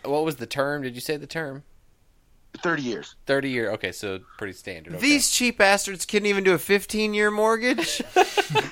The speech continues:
Speaker 2: They don't want that fifteen-year adjustable rate.
Speaker 3: Oh, my God. All right, go ahead.
Speaker 2: So anyways, here's what's kind of interesting. Here's some breakdown of other numbers about that.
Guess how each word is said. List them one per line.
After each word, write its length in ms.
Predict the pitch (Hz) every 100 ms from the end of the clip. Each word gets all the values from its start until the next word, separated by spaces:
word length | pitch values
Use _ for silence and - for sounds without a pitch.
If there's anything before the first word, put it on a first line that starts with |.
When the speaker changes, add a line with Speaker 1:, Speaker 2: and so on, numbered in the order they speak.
| 453 - - - -
Speaker 2:
They 100 | 196
don't 140 | 190
want 160 | 202 208
that 160 | 151
fifteen-year 680 | 185 160 - 151 147 139 117
adjustable 520 | 127 135 127 123 117
rate. 280 | 107 101 101 127
Speaker 3:
Oh, 260 | 147 156
my 220 | 151 147
God. 580 | 123 147 156 160 165 156 127 -
All 80 | 127
right, 200 | 151 135
go 100 | 143
ahead. 260 | 151 143 127 - - - -
Speaker 2:
So 180 | - 170
anyways, 360 | 190 156 131
here's 160 | 170 180
what's 120 | 170
kind 140 | 175 151
of 80 |
interesting. 480 | 131 131 123 117 123
Here's 160 | 120 127
some 120 | 131
breakdown 480 | 113 117 107 117 101
of 120 | 92
other 200 | 101 98
numbers 320 | 95 90 92
about 300 | 87 90 85
that. 240 | 87 80